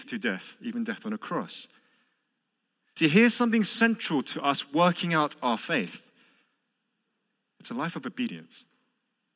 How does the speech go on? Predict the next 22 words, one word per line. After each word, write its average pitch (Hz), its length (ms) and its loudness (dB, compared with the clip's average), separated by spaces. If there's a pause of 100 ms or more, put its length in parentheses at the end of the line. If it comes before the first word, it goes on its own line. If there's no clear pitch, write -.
(1600)
Now, 147 140 4
our 160 40 6
culture 208 320 4
doesn't 160 240 4
like 170 160 4
the 139 80 -8
word 123 180 4
obedience. 98 400 -4
It 104 60 -4
seems 127 320 2
restrictive. - 480 -4
It 107 100 -4
feels 143 300 2
like 123 240 0
it 123 220 -10
goes 127 180 0
against 120 320 -2
our 113 80 -2
freedom 147 500 -2
and 98 80 -6
our 107 140 -4
rights. 120 480 -2